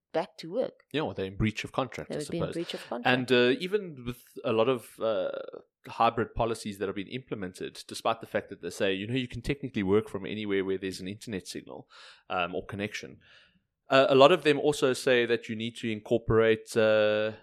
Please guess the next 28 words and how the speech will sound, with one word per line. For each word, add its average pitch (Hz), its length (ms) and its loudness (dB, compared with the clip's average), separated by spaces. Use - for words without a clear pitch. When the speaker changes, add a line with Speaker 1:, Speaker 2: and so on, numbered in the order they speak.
Speaker 2:
the 107 360 0
requirement 117 640 2
of 107 220 -4
being 107 160 -4
able 107 200 -2
to - 140 -10
return 151 460 4
to - 100 -14
the - 80 -4
office - 340 -6
for 175 460 8
any 113 480 0
person-to-person 117 920 2
scenarios 101 640 0
as 110 220 4
and 107 100 -6
when 98 180 -4
required 131 520 4
or 104 80 0
within 101 220 -8
a 90 40 -14
specific - 480 -14
period 92 240 -4
of 110 100 -20
time. 113 300 -4
So 101 200 -2
I 104 40 -2
suppose, 110 460 2